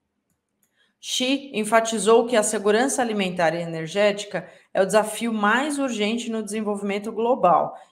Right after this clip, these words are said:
e que a causa desse cenário não é a falta de produção ou demanda, mas cadeias de abastecimento interrompidas. Disse ele, "A saída é aumentar a cooperação na supervisão e regulamentação do mercado,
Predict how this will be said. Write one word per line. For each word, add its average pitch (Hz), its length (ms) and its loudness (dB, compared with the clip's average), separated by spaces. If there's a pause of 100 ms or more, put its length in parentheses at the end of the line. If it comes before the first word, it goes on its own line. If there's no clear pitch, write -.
e 196 80 -8
que 196 100 0
a 196 120 8
causa 220 460 6
desse 180 300 -2
cenário 190 480 0
não 233 320 -2
é 214 80 -2
a 226 120 0
falta 214 440 0
de 196 100 -10
produção 190 580 -2
ou 220 140 -2
demanda, 180 560 0
mas 175 440 -2
cadeias 202 840 0
de 208 140 -2
abastecimento 185 1080 -4
interrompidas. 220 1120 -8 (840)
Disse 220 300 -2
ele, 151 420 -4 (360)
"A 185 120 2
saída 185 680 2
é - 80 -2
aumentar 214 720 4
a 285 80 2
cooperação 190 800 0
na 226 100 -2
supervisão 226 1040 0
e 214 100 -6
regulamentação 220 880 -2
do 214 80 -10
mercado, 220 540 2